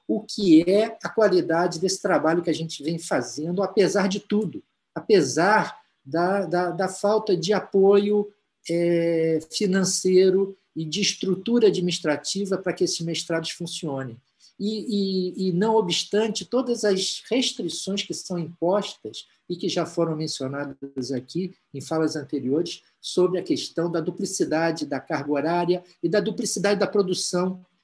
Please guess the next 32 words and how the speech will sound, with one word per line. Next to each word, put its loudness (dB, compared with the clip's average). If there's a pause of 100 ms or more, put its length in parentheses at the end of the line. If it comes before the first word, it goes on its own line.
(100)
que -2
aparece -2
nos -4
programas -4 (180)
que 0
nós -2
somos, -4
que -6
nós -6
somos -12
colaboradores, -2 (100)
porque -4
nós -4
não -6
somos -6
dubl-, 0
dublês 4
de 0
nós -2
mesmos, 0
né? -16
Nós -10
não -2
podemos 0 (260)
nos 4
dividir -2 (320)
e -4
ser 4
uma 2
coisa 4
num, -2
num, -4